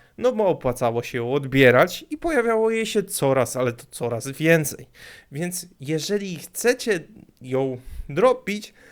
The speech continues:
no to aktualnie jest to opłacalne, ale nie wiadomo, jak długo to będzie. A pamiętajcie, że jeżeli odbieracie tą skrzynkę,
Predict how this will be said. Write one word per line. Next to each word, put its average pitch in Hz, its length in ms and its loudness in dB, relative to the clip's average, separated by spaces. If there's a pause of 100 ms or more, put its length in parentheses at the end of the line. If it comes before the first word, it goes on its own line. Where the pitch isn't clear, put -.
(220)
no 151 140 -6
to - 260 -6
aktualnie 220 720 -2
jest 262 260 -2
to - 120 -2
opłacalne, 170 840 2 (760)
ale 202 260 2
nie 196 160 -2
wiadomo, 156 540 -2 (240)
jak 156 360 -2
długo 123 420 -2
to 123 160 0
będzie. 131 440 2 (400)
A - 100 -6
pamiętajcie, 214 680 -4
że 175 140 -8
jeżeli 139 400 -6
odbieracie 190 540 -2
tą 175 140 -4
skrzynkę, 185 600 -2